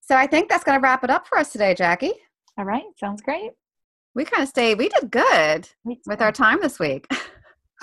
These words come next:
Speaker 2: <laughs> We kept the rambling to a minimum. <laughs>
Speaker 1: Yeah, that's un-, unlikely for us.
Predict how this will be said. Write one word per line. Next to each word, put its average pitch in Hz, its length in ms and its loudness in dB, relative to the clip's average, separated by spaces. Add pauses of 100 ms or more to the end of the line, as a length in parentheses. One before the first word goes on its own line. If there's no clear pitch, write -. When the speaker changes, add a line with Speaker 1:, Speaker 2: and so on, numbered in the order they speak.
(160)
Speaker 2:
<laughs> - 0 - (960)
We 214 60 -14
kept - 220 -12
the 311 100 -4
rambling 247 420 0
to - 240 -6
a 226 60 -2
minimum. 202 580 -8 (460)
<laughs> - 40 -14 (520)
Speaker 1:
Yeah, 160 160 -8
that's 175 220 -6
un-, 190 180 0
unlikely 196 480 -4
for - 160 -6
us. 175 360 -2